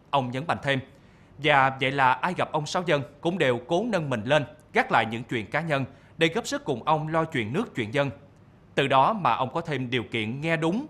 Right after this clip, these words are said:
nghĩ đúng, quyết đúng. Từ đó mà dấu ấn Võ Văn Kiệt,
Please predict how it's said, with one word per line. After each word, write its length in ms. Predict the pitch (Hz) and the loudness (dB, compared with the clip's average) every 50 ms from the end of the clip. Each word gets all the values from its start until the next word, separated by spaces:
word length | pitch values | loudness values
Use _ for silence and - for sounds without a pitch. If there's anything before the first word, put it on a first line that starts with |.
| - - | -10 -6
nghĩ 200 | 143 135 127 120 | -2 0 0 0
đúng, 280 | 123 151 151 185 240 262 - - | 0 0 -2 -2 -4 -6 -4 -4
quyết 160 | 185 208 208 | -4 -2 0
đúng. 240 | 156 151 165 226 262 - - - - - - - - - - | 0 0 0 0 -4 -6 -10 -18 -20 -20 -20 -20 -20 -4 0
Từ 140 | - 165 151 | 2 2 4
đó 260 | 147 139 143 196 254 | 6 4 4 4 0
mà 260 | 247 185 151 135 120 | -2 0 2 2 2
dấu 200 | 113 113 143 170 | 2 2 0 0
ấn 260 | - 151 170 214 247 | 0 -4 -4 -6 -4
Võ 200 | - - 113 117 143 | -2 -2 -2 0 -2
Văn 100 | 165 143 - | -4 -2 -2
Kiệt, 180 | 143 120 110 | -2 -2 -2